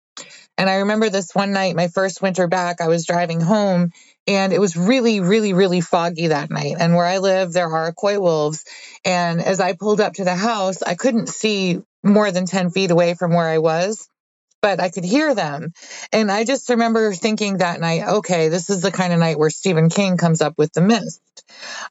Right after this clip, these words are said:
Um, there's a lot to be said for just looking into these forests and all these little twists and turns, and you just don't know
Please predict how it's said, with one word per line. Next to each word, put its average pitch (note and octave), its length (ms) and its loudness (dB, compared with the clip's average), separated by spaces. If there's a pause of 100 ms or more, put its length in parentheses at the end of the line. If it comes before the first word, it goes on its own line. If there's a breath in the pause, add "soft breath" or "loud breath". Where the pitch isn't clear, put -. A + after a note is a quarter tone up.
Um, E3+ 340 0
there's F#3+ 260 0
a G3+ 40 0
lot G3+ 260 0
to - 80 -14
be F#3 120 0
said G#3 340 -2
for F#3 120 -4
just F3 360 -4
looking F#3+ 320 2
into F3 140 0
these E3+ 200 0
forests G3+ 600 0
and E3 340 -2 (380 soft breath)
all F3 120 0
these G3 220 0
little G3 260 2
twists - 420 -4
and E3+ 120 2
turns, F#3+ 380 0
and F3 100 2
you F3+ 80 0
just E3+ 200 -6
don't F#3+ 300 0
know F3 500 2